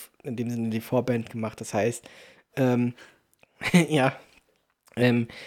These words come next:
er muss dann halt auch ein bisschen langsamer auflegen und das, es fällt halt manchen D Js halt auch schwer, wenn die dann halt,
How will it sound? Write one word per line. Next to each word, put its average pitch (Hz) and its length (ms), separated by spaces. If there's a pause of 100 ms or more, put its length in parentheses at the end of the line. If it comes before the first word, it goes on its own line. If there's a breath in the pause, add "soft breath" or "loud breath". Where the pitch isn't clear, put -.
(120)
er 143 100
muss 147 220
dann 131 180
halt 135 160
auch 131 100
ein 139 80
bisschen 131 240
langsamer 127 460
auflegen 123 480
und 123 60
das, 120 180
es 120 220
fällt 131 340
halt 127 220
manchen 127 320
D 131 100
Js 135 300
halt 127 120
auch 127 160
schwer, 131 280
wenn 117 120
die 117 100
dann 117 200
halt, 123 220